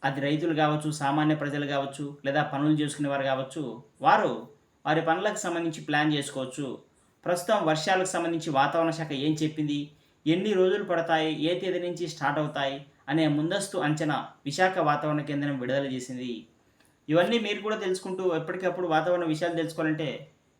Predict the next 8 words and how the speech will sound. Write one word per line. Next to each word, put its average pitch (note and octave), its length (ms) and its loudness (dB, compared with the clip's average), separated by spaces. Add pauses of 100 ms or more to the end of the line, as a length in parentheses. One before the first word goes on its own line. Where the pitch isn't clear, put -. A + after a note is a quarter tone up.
(220)
వీడియో G3+ 240 2
లైక్ F3+ 240 6
చేసమే F#3 440 0
కాకుండా, D#3+ 320 2 (380)
వీడియోని F#3 260 -2
లైక్ E3 180 0
చేయడమే F#3 320 0
కాకుండా D#3 320 0